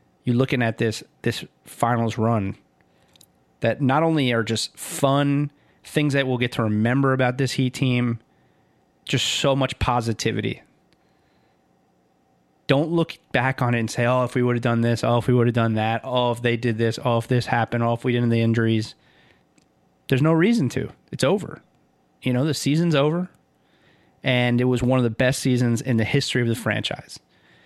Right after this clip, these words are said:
And you're not, y-, you know, you, you get a banner for Eastern Conference champions. I, I, I know that's not what you want. You want the, the Larry O, but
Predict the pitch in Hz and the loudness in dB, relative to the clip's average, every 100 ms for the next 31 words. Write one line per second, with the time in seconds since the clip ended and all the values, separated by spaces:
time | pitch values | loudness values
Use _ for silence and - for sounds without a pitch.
0 | _ _ - 123 113 107 104 - - - | _ _ -2 0 2 0 -4 -8 -20 -20
1 | - _ _ _ _ - _ _ _ - | -20 _ _ _ _ -20 _ _ _ -16
2 | - 123 127 131 123 117 127 127 139 120 | -2 2 4 4 2 0 -4 0 0 2
3 | 113 120 - 135 127 120 123 120 143 - | 0 -2 -4 0 2 2 2 2 2 -2
4 | _ _ _ _ _ _ _ _ - 117 | _ _ _ _ _ _ _ _ -2 0
5 | 131 - 123 127 127 123 - 135 151 143 | 0 0 0 -2 -2 -2 -2 -2 0 -2
6 | 151 - - - - 135 135 120 110 127 | -4 -10 -12 -12 -8 -2 0 0 -2 -2
7 | 117 117 104 107 139 - _ - - _ | -2 -2 -2 0 -2 -6 _ -20 -20 _
8 | _ _ _ _ _ _ 123 120 123 - | _ _ _ _ _ _ 0 0 0 0
9 | 113 110 - - - 120 117 117 113 110 | 0 0 -4 -18 -6 -2 2 2 2 2
10 | 123 - _ _ 120 110 | 0 -2 _ _ 0 0